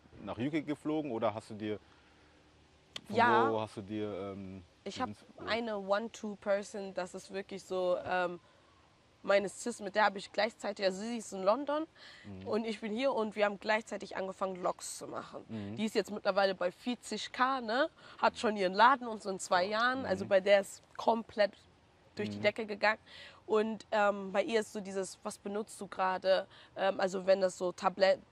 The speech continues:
Speaker 2: Tabellen sind, so Excel-Tabellen, um, ähm, die Rechnung aufzuschreiben oder, ähm, wie machst du diese Frisur, was für ein Gel benutzt du da und hier,
Speaker 1: Mhm.
Speaker 2: weißt du, mit der kann ich schreiben,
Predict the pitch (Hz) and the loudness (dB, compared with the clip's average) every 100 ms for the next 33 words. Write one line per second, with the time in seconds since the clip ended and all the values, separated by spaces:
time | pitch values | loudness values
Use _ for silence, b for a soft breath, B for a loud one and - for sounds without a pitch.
0 | - 180 196 202 196 180 180 185 196 - | -8 0 4 4 2 -4 -4 -2 -4 -4
1 | 202 185 185 185 180 180 180 190 190 185 | -6 -2 -2 2 4 4 4 2 -6 -6
2 | 175 180 185 196 202 190 - 175 - - | -6 -4 -4 -4 0 0 0 -4 -2 -4
3 | - 190 - - 180 175 - - 170 180 | -6 -10 -10 -6 -4 -4 -6 -10 -6 2
4 | 190 175 B B B - 202 196 190 185 | 2 2 B B B 0 4 4 2 -4
5 | 190 214 202 214 185 202 196 - 185 180 | -2 0 0 -2 -6 -6 -6 -8 -8 -4
6 | 185 - 190 170 190 185 190 190 - 226 | -4 -4 -8 -6 -6 -4 -6 -8 -8 -6
7 | 185 175 175 175 175 196 185 196 180 196 | 4 6 6 4 2 -2 -6 -4 0 0
8 | 220 208 202 226 233 220 202 - 220 240 | -2 -6 -6 -6 -6 -10 -10 -4 -2 -2
9 | 277 | -4